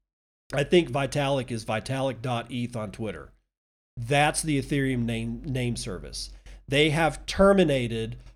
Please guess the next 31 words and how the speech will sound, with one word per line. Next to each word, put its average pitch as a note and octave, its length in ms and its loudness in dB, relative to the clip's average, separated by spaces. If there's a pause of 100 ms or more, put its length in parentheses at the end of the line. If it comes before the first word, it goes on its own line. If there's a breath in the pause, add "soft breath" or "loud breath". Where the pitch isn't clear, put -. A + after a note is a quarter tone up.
a A#2+ 80 -4
person's D3+ 540 -2
contract B2 880 -2 (320)
because B2 400 0
of B2+ 80 -4
his C3+ 160 -2
tweets. C3 480 0
Oh, C4 580 10
my A#3+ 220 4
decentralization G3+ 1300 4 (300 loud breath)
by D3 240 4
Liam E3 340 8
J. D3 240 4
Kelly C3 460 4
out C3+ 160 -2
of A#2 80 -4
Decrypt. A#2+ 640 -6 (480 loud breath)
The D3+ 100 6
legal E3 320 8
entity D3+ 380 4
that B2+ 100 -6
leads C3 260 -2
development C3 580 0
of B2 200 0
the A#2+ 140 0
Web F3 280 6
three, G3+ 500 0
oh F2+ 220 -10
God, C#3+ 320 -2
stop E3+ 380 -4
it, D3 120 -6